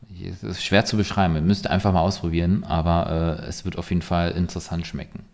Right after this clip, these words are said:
ne? Ganz wichtiger Tipp noch: ähm, man kann diese Fermentierung einfach bei Zimmertemperatur draußen stehen lassen. Man sollte nur alle ein, zwei Tage das Glas mal öffnen,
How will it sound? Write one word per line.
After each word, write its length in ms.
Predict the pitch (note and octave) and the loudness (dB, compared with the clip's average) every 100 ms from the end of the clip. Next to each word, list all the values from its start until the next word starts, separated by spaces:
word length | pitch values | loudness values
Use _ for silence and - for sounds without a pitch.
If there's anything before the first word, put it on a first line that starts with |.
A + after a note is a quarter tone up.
| _ _ _ F2+ | _ _ _ -8
ne? 220 | E2 F#2 - - - - | -8 -8 -12 -20 -10 2
Ganz 200 | F#2+ - | 2 4
wichtiger 300 | A2 G2+ G2 | 2 4 4
Tipp 200 | - - | 2 4
noch: 220 | A#2+ - - - - - | 4 4 -4 -14 -16 -8
ähm, 500 | - G2 G2 G2 G2 G2 | 2 4 6 6 4 2
man 160 | F2+ F#2 | 2 4
kann 280 | G#2 G#2 | 6 6
diese 720 | G2 F#2 F#2 F#2 F#2 F2+ F2+ | 6 4 4 6 6 4 2
Fermentierung 960 | F2 G2+ F#2+ F#2+ - A2+ A2 G#2+ G#2+ G#2+ - - - - - | 2 4 4 4 2 2 4 4 4 2 -2 -14 -20 -14 0
einfach 260 | F#2+ G#2+ | 2 2
bei 140 | G#2+ F#2+ | 0 -2
Zimmertemperatur 1040 | - C3+ C#3 B2 A#2+ A2 G#2+ G#2 - G#2+ | 0 0 0 0 0 2 0 -2 -2 0
draußen 400 | - F2 F2+ E2+ | 0 0 2 0
stehen 320 | - F2+ G#2 | 0 2 4
lassen. 380 | A2+ A2+ A#2 A2 - - | 4 4 2 0 -4 0
Man 140 | F2+ | 4
sollte 280 | F2+ G2+ G2+ | 6 4 6
nur 200 | G2 E2 | 4 4
alle 320 | F#2 G2 F#2 | 2 2 2
ein, 180 | - F2 | 0 -2
zwei 200 | - E2+ | -2 -4
Tage 580 | - E2+ F2 F2+ F2 F2 | -2 -2 0 0 0 0
das 140 | E2+ - | -4 -4
Glas 260 | E2 F2 | -4 -2
mal 120 | F2+ D2 | -2 -2
öffnen, 420 | G2 - A#2+ | -2 2 2